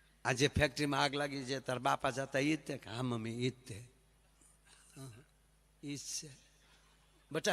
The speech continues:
હિંમત રાખજે બટા." "હું છું મમ્મી?" "હિંમત રાખજે બસ, બીજું કાંઈ નહીં બટા." હું પછી કે, "તાર બાપાનો ફોટો લાવ, આગળ જરૂર પડશે."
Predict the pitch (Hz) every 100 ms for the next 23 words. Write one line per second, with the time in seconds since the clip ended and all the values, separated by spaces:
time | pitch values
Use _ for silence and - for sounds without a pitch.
0 | 135 156 160 - 139 135 117 131 131 139
1 | 170 - - - 240 - 240 185 175 165
2 | 175 185 208 208 - 160 123 139 131 147
3 | 156 160 147 156 147 135 151 151 - 170
4 | 147 170 - - 151 - - - 180 175
5 | 202 202 175 202 214 208 214 269 202 165
6 | 165 151 156 135 156 120 - 95